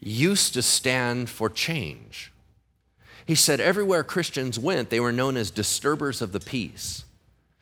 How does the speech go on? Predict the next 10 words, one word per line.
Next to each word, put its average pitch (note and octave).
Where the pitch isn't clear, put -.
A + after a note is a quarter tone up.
because D3+
they D3+
would C#3
come D3+
in D#3
and B2+
say, A#2+
"That's B2
not B2
right. G#2+